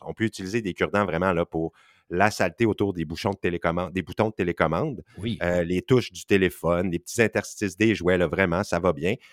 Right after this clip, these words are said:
Speaker 1: On peut aussi utiliser ça pour nettoyer les dépôts dans les brosses à cheveux, les pommeaux de douche. Alors, c'est bon d'avoir des cure-dents à la maison. Et puis, le test de cuisson. Hein, le fameux test de cuisson, on prend un cure-dent, on le plante dans les gâteaux, les petits pains, les brownies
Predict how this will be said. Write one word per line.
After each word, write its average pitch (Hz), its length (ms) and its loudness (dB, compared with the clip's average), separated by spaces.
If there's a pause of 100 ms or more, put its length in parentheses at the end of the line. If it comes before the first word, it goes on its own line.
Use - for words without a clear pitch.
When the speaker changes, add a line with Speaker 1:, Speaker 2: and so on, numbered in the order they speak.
(180)
Speaker 1:
On 90 120 0
peut 117 120 2
aussi 113 300 2
utiliser 92 320 -2
ça 113 140 0
pour 98 100 -4
nettoyer 87 380 -2
les 92 120 -4
dépôts 107 280 -4
dans 90 100 -2
les - 120 -2
brosses 98 240 -2
à 120 80 0
cheveux, - 340 0 (180)
les 139 120 -10
pommeaux 101 260 2
de 117 80 -14
douche. 156 420 0
Alors, 82 180 -2
c'est 165 120 -2
bon 190 160 2
d'avoir 92 220 2
des 87 100 -2
cure-dents 92 240 0
à - 20 4
la 87 60 2
maison. 82 300 -2 (640)
Et 113 100 0
puis, 185 160 -2
le 156 140 8
test 151 280 2
de 120 60 6
cuisson. 110 460 0 (420)
Hein, 104 100 4
le - 60 -4
fameux 85 240 -2
test 107 180 0
de 95 60 -2
cuisson, - 220 0
on 113 120 0
prend 101 120 -2
un 101 80 2
cure-dent, 101 320 2
on 107 40 2
le 80 60 -2
plante 107 220 0
dans 98 100 0
les 87 140 0
gâteaux, 90 360 2
les 92 120 -2
petits - 120 -16
pains, 110 140 0
les 95 100 -2
brownies 90 520 0